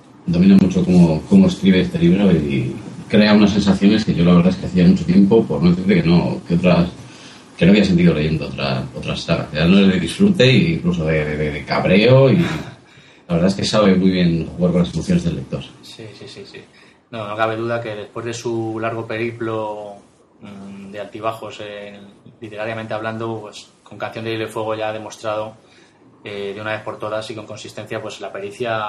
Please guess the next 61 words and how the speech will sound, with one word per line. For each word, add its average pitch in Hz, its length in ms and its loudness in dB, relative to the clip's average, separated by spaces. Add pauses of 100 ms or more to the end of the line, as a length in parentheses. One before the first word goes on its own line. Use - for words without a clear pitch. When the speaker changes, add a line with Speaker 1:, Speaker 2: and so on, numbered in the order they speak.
Speaker 2:
que 101 80 -16
tiene 107 240 -14
como 110 180 -12
constructor 107 340 -14
de 107 60 -12
historias, 98 380 -14
¿no? 127 200 -18
Eh, 98 400 -20
y 113 60 -20
es 95 100 -20
que, 117 240 -12 (760)
no 113 60 -16
sé, 113 160 -16
realmente 110 320 -8
Canción 117 240 -8
de 127 80 -2
Hielo 123 160 0
y 117 40 -8
Fuego 123 220 -4
yo 120 60 -4
creo 120 140 -4
que 117 40 -4
es - 100 -12
el 117 80 -6
regreso 113 760 -6
de 110 100 -8
la 110 140 -4
épica 123 400 -2
por 117 100 -10
la 104 100 -8
puerta - 200 -10
grande, 98 300 -14
¿no? 135 200 -20 (1600)
Speaker 1:
Sí, - 220 -20
sí, - 200 -14 (140)
la 71 80 -12
verdad 76 180 -8
que - 100 -12
sí. - 240 -12
Es, - 240 -14
es - 140 -4
una - 100 2
historia 95 500 2
que, 71 460 -4 (1120)
como 175 160 4
las 175 140 2
que 202 100 2
ya 113 200 6
hacía 104 220 0
tiempo 85 260 2
que 85 80 -2
no, 80 400 0
que 87 80 -4
no 92 80 4
se 92 120 0
leían, 101 360 4
por 87 120 -4
no 90 100 4
decir 87 200 0
que 87 80 0
no, 78 340 0